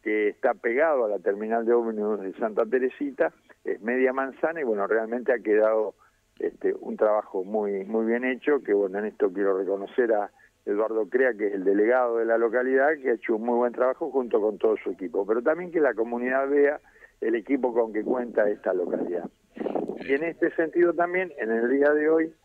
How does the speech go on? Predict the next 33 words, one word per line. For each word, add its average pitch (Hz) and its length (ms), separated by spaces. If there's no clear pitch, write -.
el 117 140
equipo 139 460
de 120 40
compactación 135 960
se 135 120
trasladó 143 840
al 113 300
predio 147 540
de 127 120
la 120 160
calle 131 480
cincuenta 117 580
y 123 120
ocho 160 280
y 139 80
Ruta, 147 540
que 127 180
es 139 100
el 117 280
otro 151 400
lugar 135 400
donde 110 220
está 120 300
la 113 160
policía 107 560
vial, 139 380
que 120 120
tenemos 127 500
también 135 340
una 107 180
cantidad 107 420
muy 151 300
importante 120 760